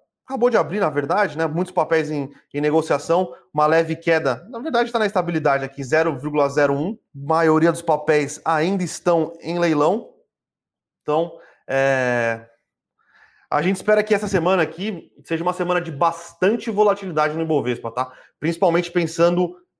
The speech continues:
no desenrolar dessa questão política. Foi algo, foi algo que fez bastante preço no começo do mês, é, a gente, o mercado estava um pouco estressado,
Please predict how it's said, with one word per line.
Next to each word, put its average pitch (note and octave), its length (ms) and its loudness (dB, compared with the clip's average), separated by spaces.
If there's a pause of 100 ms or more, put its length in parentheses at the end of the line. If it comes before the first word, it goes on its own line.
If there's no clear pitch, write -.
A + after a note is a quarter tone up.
(280)
no E3 260 2
desenrolar E3 420 4
dessa D#3 180 -2
questão D#3+ 280 -2
política. C3 380 -6 (180)
Foi F3+ 400 0 (120)
algo, D3+ 400 0
foi F3+ 160 4
algo E3+ 180 2
que - 80 -12
fez D#3+ 140 2
bastante D#3+ 360 0
preço E3 320 -2
no D3+ 80 0
começo C#3+ 320 0
do C3 120 -4
mês, C#3+ 260 -2 (400)
é, A#2+ 300 2
a A#2+ 40 0
gente, C3 560 -10
o F3 60 -6
mercado D#3+ 460 0 (560)
estava G#3 580 0
um F#3+ 100 0
pouco F3 300 -2
estressado, D#3 760 -2